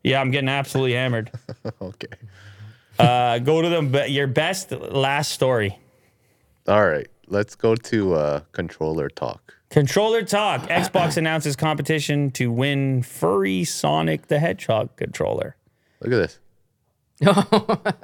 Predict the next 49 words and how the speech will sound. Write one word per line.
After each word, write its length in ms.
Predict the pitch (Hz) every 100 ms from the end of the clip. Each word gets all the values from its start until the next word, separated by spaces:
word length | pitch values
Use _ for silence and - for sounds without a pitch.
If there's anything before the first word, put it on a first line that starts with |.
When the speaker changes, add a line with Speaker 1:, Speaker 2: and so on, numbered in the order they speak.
| - - - -
Speaker 1:
Okay, 260 | 127 147 113
my 140 | 123 139
first 540 | - - 175 233 247
impression 680 | 240 214 170 175 - 226 240
is 640 | - 135 131 127 123 123 - _ - - - - - _ _ _ -
cozy. 600 | 147 135 131 127 190 285 _ _ _ _ -
My 140 | 139
Speaker 3:
Really? 140 | 131
Speaker 1:
second, 340 | 143 131 107 117
Speaker 2:
Okay. 60 | -
Speaker 1:
my 160 | 147 143
second 360 | 143 185 185 185
impression 500 | 165 165 151 156 135
is 140 | 110
sweat. 600 | - - 127 104 - - -
Speaker 3:
That's 380 | 131 131 135 -
<laughs> 200 | 151 -
what 240 | 196 165
I 100 | 160
was 140 | 156 143
just 260 | 156 151
thinking. 240 | 156 147 143
I 60 |
was 100 | 131
like, 180 | 139 127
"This 260 | 135 170 -
is 40 |
fun 300 | - 147 147
for, 160 | 147 135
like, 340 | 123 113 - -
twenty 220 | 127 123
minutes." 380 | 104 98 - -
Speaker 1:
Like, 220 | 170 160
how 260 | - 247 320
long 260 | 349 370
can 120 | 359 370
you 140 | 370
hold 180 | 370 381
Speaker 3:
<laughs> 20 |
Yeah. 100 | -
Speaker 1:
it 80 | -
for, 320 | - 143 120
man? 340 | 113 139 196 147
Speaker 3:
It's 120 | 151
gonna 160 | 175 170
start 300 | - 156 -
clumping 400 | 135 131 123 107
up, 200 | 104 -
too. 320 | 104 104 104